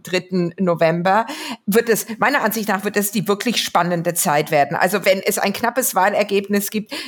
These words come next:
keine Ahnung, was dann passiert, aber, äh, äh, wahnsinnig. Aber das war jetzt nicht, das war jetzt nicht deine Frage, äh, Tyson. Ich denke, wenn, äh, Trump die Wahl verlieren wird, werden sich die Republikaner komplett neu aufstellen müssen.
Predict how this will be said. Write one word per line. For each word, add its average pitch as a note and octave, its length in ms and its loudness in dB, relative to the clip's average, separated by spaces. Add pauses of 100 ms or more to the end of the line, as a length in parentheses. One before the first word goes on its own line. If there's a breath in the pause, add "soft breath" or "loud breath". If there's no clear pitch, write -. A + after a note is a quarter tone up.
keine C4 320 2
Ahnung, A3+ 220 0
was A3+ 160 2
dann A3 140 0
passiert, A3 380 2
aber, G3 160 2 (120)
äh, - 60 0
äh, - 460 -8
wahnsinnig. F#3+ 680 -2 (280)
Aber G3 120 2
das G#3+ 240 -2
war G#3 120 4
jetzt G3 180 -4
nicht, G#3 240 -4 (280 loud breath)
das G#3 200 0
war F#3+ 80 6
jetzt F#3 120 0
nicht G#3 120 0
deine F#3+ 180 2
Frage, F3+ 380 2
äh, D#3+ 680 2
Tyson. E3+ 380 0 (320 loud breath)
Ich - 140 -2
denke, C4 400 2 (160)
wenn, G#3+ 360 2
äh, G3 380 4
Trump A3+ 260 0
die G#3 140 -2
Wahl G3 480 4
verlieren G#3 420 0
wird, G3+ 200 2
werden G3+ 200 2
sich G#3 160 -4
die G#3+ 120 -2
Republikaner F#3+ 680 0
komplett G#3+ 720 -2
neu G3+ 320 4
aufstellen E3+ 600 0
müssen. G#3 440 0